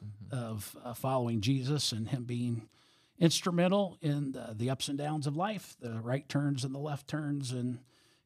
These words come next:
Speaker 2: and, uh, the opportunities that come. Um, so yeah,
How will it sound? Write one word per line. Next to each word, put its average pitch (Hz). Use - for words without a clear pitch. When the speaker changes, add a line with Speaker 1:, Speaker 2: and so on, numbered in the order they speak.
Speaker 2:
and, 123
uh, 131
the 131
opportunities 135
that -
come. 160
Um, 123
so -
yeah, 131